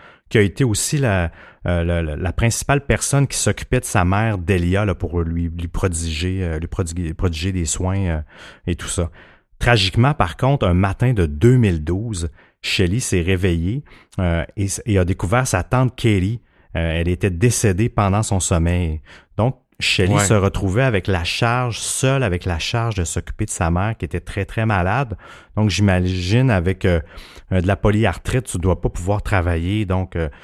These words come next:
Speaker 1: ça doit être, j'imagine, des revenus minimums d'aide sociale et des choses comme ça. Donc, euh, Shelley, elle vivait vraiment dans, dans, dans la pauvreté, euh.
Speaker 2: Oui.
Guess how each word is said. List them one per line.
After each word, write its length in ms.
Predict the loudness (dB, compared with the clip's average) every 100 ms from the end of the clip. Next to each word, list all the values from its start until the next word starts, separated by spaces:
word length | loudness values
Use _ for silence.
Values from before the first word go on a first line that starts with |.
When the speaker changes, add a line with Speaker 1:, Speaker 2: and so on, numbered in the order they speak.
| -20 -12
Speaker 1:
ça 140 | -4 0
doit 80 | 0
être, 80 |
j'imagine, 500 | -2 -2 2 2 2 2
des 80 |
revenus 340 | 2 2 2 4
minimums 540 | 4 4 4 4 2
d'aide 220 | 0 -2
sociale 460 | -2 -4 -2 -2 -2
et 40 | -2
des 120 | -6
choses 200 | -8 -4
comme 140 | -4
ça. 100 | -2
Donc, 220 | -2 -2
euh, 60 | -4 -6 _ _ _ _ -10
Shelley, 340 | -4 0 0 0
elle 120 | -2
vivait 300 | -2 0 0
vraiment 400 | 0 0 -2 0
dans, 180 | 0 0 -2 -4
dans, 360 | -4 -2 -2
dans 280 | -4 -2 -2
la 120 | -2
pauvreté, 760 | -4 0 0 0 -2 -4 -4 -8 -6 -6
euh. 100 | -8 -8 -2
Speaker 2:
Oui. 280 | 0 0